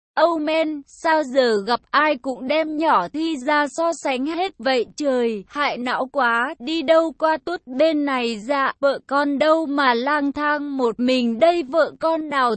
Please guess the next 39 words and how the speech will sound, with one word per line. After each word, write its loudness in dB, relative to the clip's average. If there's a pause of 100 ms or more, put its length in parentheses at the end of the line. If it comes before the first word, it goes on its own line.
thì -2
con 0
Thi -6
đó. -2 (400)
Hôm -2
nay 0 (140)
sao 0
được -4
thả 0
rông -4
ra 2
đường -2
rồi 0
ơ, -4
cái 0
con 2
này -2
chắc -6
ăn 0
chay 0
vô -2
đầu 2
quá, 2
nói -2
chuyện -2 (120)
cứ -2
như -2
tôi 4
là 0
con -2
gì, -4
giờ 2
được 2
thả 2
rông 2
không -4
bằng 2
đi -2
Nha -2